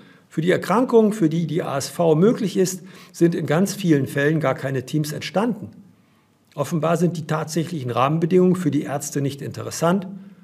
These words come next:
oder für die Experten nicht die richtige Lösung. Deswegen fordern wir auch, dass alle Leistungen auch abgerechnet werden können. Dass neue E B M-Ziffern für die Komplexität seltener Erkrankungen gemacht werden.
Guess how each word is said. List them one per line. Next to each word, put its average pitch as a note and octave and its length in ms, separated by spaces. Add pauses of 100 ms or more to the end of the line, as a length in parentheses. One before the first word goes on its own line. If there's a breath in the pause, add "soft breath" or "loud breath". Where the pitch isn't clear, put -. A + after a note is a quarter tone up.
(120)
oder B2 160
für - 140
die B2+ 120
Experten D#3 520
nicht C#3 200
die - 60
richtige B2 360
Lösung. A#2+ 380 (760 soft breath)
Deswegen C3 340
fordern D3+ 340
wir F#3 140
auch, - 240 (340 loud breath)
dass - 160
alle A3 260
Leistungen B2+ 640
auch D3 160
abgerechnet C#3+ 680
werden A#2+ 200
können. - 280 (520 soft breath)
Dass D3+ 220
neue G3+ 320
E E3 140
B E3 100
M-Ziffern F#3 600
für D#3+ 140
die D#3 120
Komplexität D#3 800
seltener D3 360
Erkrankungen D#3 640
gemacht F#3+ 340
werden. - 200